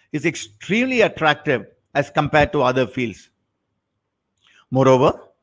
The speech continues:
there are very attractive commissions, and this variable component, which is based on your performance,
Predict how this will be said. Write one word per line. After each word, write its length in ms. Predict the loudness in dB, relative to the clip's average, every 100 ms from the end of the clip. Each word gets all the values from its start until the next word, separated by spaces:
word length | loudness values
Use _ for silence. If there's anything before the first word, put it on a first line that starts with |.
| _ _ _ _ _
there 140 | 0
are 60 | 0
very 680 | -2 4 4 4 0 -6 -6
attractive 640 | -6 -6 -4 -4 0 -2 -2
commissions, 520 | 0 0 -2 -6 -8 -6
and 240 | -4 -4
this 280 | -6 -10 -10
variable 760 | -12 0 2 4 2 2 2
component, 680 | 2 2 2 2 -2 -4 -6 _ _ _
which 140 | -8 -2
is 140 | -2
based 380 | 2 2 2 0
on 80 | 0
your 120 | -2
performance, 760 | 0 -2 2 2 2 -2 -6